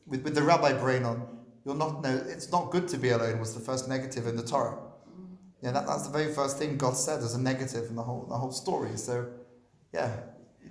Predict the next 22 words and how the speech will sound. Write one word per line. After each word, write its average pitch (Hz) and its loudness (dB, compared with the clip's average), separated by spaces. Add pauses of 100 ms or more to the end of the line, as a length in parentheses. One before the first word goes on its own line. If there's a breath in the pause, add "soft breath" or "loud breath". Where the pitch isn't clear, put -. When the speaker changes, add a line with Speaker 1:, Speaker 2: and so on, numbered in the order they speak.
(120)
Speaker 1:
it's - -6
not 170 2
good 165 0
to - -4
be 123 2
alone. 117 2
And, 135 -6
you 139 -6
know, 151 -2
hey, 170 0
you're 143 0
not 151 -2
alone. 113 0
If 117 -6
you 123 -4
want 127 0
to 120 -2
speak 127 -8
to - -12
someone, 117 -6 (320 loud breath)
that's - -6
okay. 113 -6